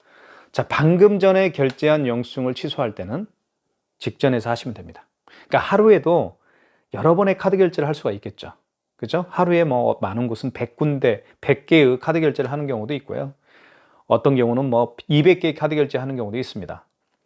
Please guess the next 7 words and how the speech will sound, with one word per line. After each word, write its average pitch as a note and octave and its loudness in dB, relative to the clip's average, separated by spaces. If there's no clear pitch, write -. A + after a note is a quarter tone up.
자, G2 -6
어쨌든 E3 2
그 - 2
많은 D#3+ 2
카드 E3 -2
결제 D3 -2
중에서, G#2+ -8